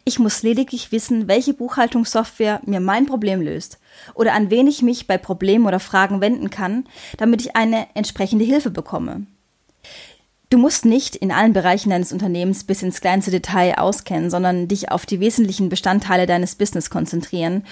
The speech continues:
und diese versuche ich dir beizubringen. Und für alle anderen Probleme möchte ich dir Lösungsvorschläge vorstellen.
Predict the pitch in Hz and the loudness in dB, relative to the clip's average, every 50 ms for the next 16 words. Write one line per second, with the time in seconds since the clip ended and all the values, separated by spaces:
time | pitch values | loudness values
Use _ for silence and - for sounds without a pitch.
0 | - - - - - 196 196 208 202 208 208 - 214 196 - 226 220 - 226 - | -16 -18 -12 -4 -2 0 2 2 2 0 0 -2 -2 -2 0 0 0 0 0 -2
1 | 214 - - 202 190 190 180 180 - - 180 - - 175 175 190 - - - - | -2 0 2 2 4 4 4 2 2 0 -4 -4 -4 -6 -4 -4 -4 -6 -6 -10
2 | - - - - - - 214 - - 233 - 269 302 - - 254 220 202 185 185 | -16 -20 -20 -8 -2 0 0 0 2 2 2 2 2 4 4 2 2 2 0 0
3 | 180 170 175 165 170 180 185 196 208 - - - - - 208 226 220 - 226 220 | -2 -2 -2 -2 -2 -2 -2 -4 -6 -8 -12 -8 -2 0 0 0 0 -2 -4 -6
4 | - - 220 202 196 180 185 180 - 208 196 - - - 180 175 - - - 180 | -2 0 0 2 2 2 0 0 0 -2 -2 -2 -2 -2 -2 -2 -2 -2 -2 -2
5 | 175 180 185 - - 165 160 - - 165 156 151 160 - - 175 | -2 -4 -4 -4 -6 -6 -6 -6 -8 -8 -8 -6 -8 -8 -10 -12